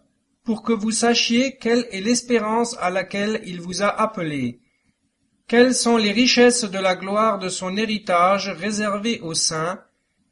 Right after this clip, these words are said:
et quelle est, envers nous qui croyons, la suréminente grandeur de sa puissance,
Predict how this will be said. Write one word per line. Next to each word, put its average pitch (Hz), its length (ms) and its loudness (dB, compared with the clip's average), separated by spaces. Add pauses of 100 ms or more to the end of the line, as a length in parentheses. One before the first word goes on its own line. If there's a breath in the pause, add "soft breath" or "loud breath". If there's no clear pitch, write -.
(140)
et - 120 -6
quelle 233 360 2
est, 196 420 -4 (420)
envers 180 360 -2
nous 247 160 0
qui 247 160 -2
croyons, 180 680 -2 (460)
la 170 140 -2
suréminente 247 880 4
grandeur 196 640 0
de 170 100 -4
sa 165 200 -2
puissance, 165 840 -6